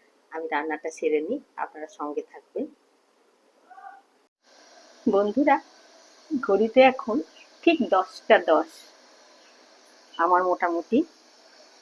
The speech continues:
ভোগ রান্না হয়ে গেল। নারকেলের নাড়ু, পায়েস, কচু ভাজা, আলু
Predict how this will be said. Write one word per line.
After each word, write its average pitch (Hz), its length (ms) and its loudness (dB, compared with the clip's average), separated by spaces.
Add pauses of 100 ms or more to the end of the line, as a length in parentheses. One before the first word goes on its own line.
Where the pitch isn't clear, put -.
(420)
ভোগ 170 220 0
রান্না 170 440 2 (720)
হয়ে 175 180 6
গেল। 156 260 0 (2250)
নারকেলের 170 520 2
নাড়ু, 165 440 -4 (960)
পায়েস, 175 420 2 (4000)
কচু 196 280 2
ভাজা, 180 380 4 (120)
আলু - 240 2